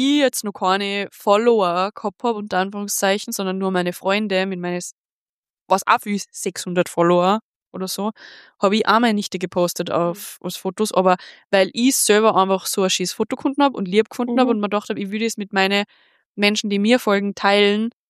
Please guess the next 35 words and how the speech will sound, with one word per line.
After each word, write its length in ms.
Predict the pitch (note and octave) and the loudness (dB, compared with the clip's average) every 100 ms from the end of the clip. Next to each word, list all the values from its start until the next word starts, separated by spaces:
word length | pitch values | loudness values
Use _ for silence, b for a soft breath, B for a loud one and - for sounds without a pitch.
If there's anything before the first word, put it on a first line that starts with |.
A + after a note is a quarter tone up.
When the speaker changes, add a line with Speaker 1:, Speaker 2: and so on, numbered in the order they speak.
| - | -6
Speaker 2:
Ja. 220 | C4+ A3 | 0 0
Speaker 1:
was 140 | G#3+ G3+ | 0 -2
ich 60 | G#3 | 0
grad 160 | G#3 | -2
für 80 | G#3+ | -2
einen 60 | G3+ | -4
schönen 180 | G#3+ | -4
Moment 320 | G3 F#3+ G3+ - | -2 0 -2 -4
gehabt 180 | F#3 | -6
hab 140 | G#3 F#3 | -6 -4
mit 180 | F#3 F#3 | -8 -6
meiner 680 | F3+ F#3 F#3 F#3 F#3+ F#3 | -4 -4 -6 -6 -4 -2
Nichte. 360 | G3 C4+ - - _ _ _ | -2 -2 -8 -14 _ _ _
Speaker 2:
Ja. 120 | D4+ C4 | -4 -4
Speaker 1:
Und 80 | - _ _ _ _ _ - | -6 _ _ _ _ _ -2
ich 60 | |
Speaker 2:
Check 100 | G#3+ | 0
Speaker 1:
glaub, 120 | A3+ G#3 | 2 0
Speaker 2:
ich 40 | |
voll. 120 | - | 4
Speaker 1:
das 120 | B3 B3+ | 4 4
ist 100 | C4 | 4
auch 100 | A#3 | 2
die 100 | A3 | 0
Intention 480 | G#3+ A#3 A3 A3 | 0 0 0 -2
Speaker 2:
Ja. 20 | A#3+ | -2
Speaker 1:
von 160 | G#3+ | -4
den 80 | G#3 | -2
meisten, 420 | G3 G3 - A3 | 0 0 0 -8
die 300 | G3+ G#3 G#3 | -4 -2 -2
das 200 | G3+ G#3 - _ | -2 -6 -8 _
einfach 220 | - F#3 - | -8 -8 -6
privat 340 | F#3+ F3+ F#3 | 0 0 0
posten, 480 | - G3+ G#3+ - F#3 | 0 0 -2 -6 -6
aber 360 | F3 F3+ F3+ | -2 2 2